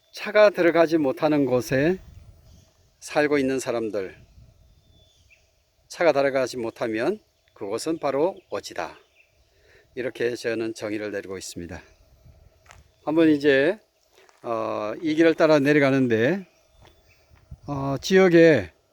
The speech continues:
건축을 한다든지, 어, 준비하는 이런 내용물이 있으면 여기에서 여기까지 자재를 옮겨오고, 이제 계속해서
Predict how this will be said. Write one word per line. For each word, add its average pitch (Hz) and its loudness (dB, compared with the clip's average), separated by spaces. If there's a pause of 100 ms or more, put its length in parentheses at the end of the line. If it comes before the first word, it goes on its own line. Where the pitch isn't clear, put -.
(180)
건축을 160 4
한다든지, 143 4 (1000)
어, 113 -4
준비하는 156 4 (100)
이런 139 2
내용물이 135 4
있으면 127 2 (480)
여기에서 147 6 (180)
여기까지 139 2 (260)
자재를 131 0
옮겨오고, 127 2 (600)
이제 123 -4
계속해서 139 2